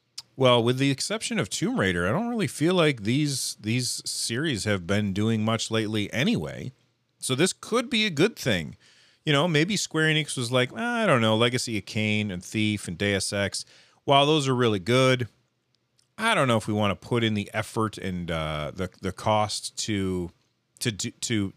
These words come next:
make new versions of those games because, hey, we got Final Fantasy to worry about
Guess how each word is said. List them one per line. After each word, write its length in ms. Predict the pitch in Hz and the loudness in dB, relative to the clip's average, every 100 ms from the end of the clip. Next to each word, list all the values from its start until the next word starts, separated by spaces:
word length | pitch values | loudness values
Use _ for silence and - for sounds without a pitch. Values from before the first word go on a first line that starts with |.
| - | -4
make 380 | 107 117 113 | 0 2 0
new 300 | 98 101 113 | -2 2 2
versions 400 | 104 104 98 101 | 4 2 2 -2
of 120 | 92 85 | -4 -2
those 240 | 92 85 | -2 -2
games 300 | - 87 104 | -4 -4 -4
because, 400 | 107 110 117 104 | -6 -2 0 0
hey, 220 | 208 269 - _ _ _ | -2 -6 -10 _ _ _
we 100 | - | -2
got 200 | 131 214 | 2 2
Final 220 | - 196 196 | 2 0 2
Fantasy 420 | 170 160 160 120 | 2 0 0 -4
to 60 | |
worry 240 | 76 73 67 | -6 -6 -8
about 300 | 65 52 | -10 -12